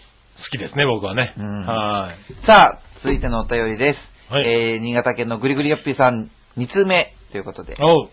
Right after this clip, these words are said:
Speaker 2: はい。えー、よいちろうさん、こんにちネギネギ。さて、
Speaker 1: ネギ。
Speaker 2: 春を彩る和のスイーツといえば、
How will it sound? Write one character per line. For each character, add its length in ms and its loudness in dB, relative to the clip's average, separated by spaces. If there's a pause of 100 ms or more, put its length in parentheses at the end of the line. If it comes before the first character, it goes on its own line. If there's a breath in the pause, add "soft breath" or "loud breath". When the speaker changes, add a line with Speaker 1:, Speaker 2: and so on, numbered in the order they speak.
Speaker 2:
は 120 -8
い。 120 -10 (920 soft breath)
え 1500 -2
ー、 20 -8
よ 80 -4
い 40 -6
ち 60 -4
ろ 80 -2
う 20 -8
さ 100 -6
ん、 60 -10
こ 180 -2
ん 40 -2
に 100 -4
ち 100 -8
ネ 140 -6
ギ 80 -8
ネ 120 -4
ギ。 200 -10 (340)
さ 100 2
て、 320 0 (160)
Speaker 1:
ネ 80 -4
ギ。 40 0
Speaker 2:
春 240 6
を 260 8
彩 360 2
る 100 2
和 160 8
の 100 -2
ス 160 -8
イ 60 -6
ー 40 -12
ツ 100 -18
と 80 -2
い 100 0
え 60 4
ば、 280 6